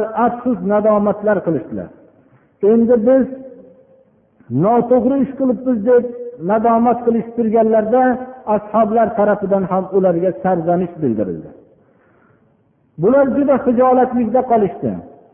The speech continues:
Quraysh odatdagi nag'orasini cholib,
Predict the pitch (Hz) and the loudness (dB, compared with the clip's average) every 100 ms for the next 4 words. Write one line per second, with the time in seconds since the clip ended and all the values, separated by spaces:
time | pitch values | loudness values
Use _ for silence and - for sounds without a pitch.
0 | _ _ _ - 214 254 277 277 - - | _ _ _ 0 2 4 4 2 -4 -10
1 | - - - 208 247 262 - 254 247 262 | -14 -12 -2 0 2 2 0 0 2 2
2 | 247 247 247 247 240 254 269 262 254 262 | 2 2 2 2 2 0 -2 0 2 4
3 | 269 | 4